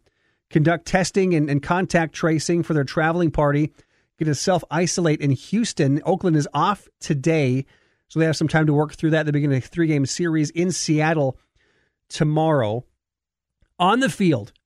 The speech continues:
the Chicago Cubs are the new Bomba squad, setting a major league record first by getting multiple home runs from their entire starting outfield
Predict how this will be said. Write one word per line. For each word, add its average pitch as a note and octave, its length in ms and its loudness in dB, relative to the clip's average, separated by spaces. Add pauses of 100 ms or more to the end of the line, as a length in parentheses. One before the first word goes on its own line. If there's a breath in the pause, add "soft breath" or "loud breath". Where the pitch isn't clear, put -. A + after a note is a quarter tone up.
the D3+ 100 -2
Chicago G3+ 540 2
Cubs D3 640 -2 (640)
are F#3 180 4
the F3 100 4
new F3+ 180 4
Bomba D3+ 380 2
squad, A#2 420 -2
setting G3 320 2
a E3 140 2
major A3 480 0
league A3 300 -2 (120)
record C#3+ 580 -2 (340 soft breath)
first F3+ 540 -2
by D#3+ 160 2
getting D#3 260 2
multiple A3 560 2
home G3 300 0
runs D3 460 2 (500)
from F3 220 0
their F3 200 2
entire A#3+ 760 -2
starting A3 680 -2 (120)
outfield D#3+ 600 -2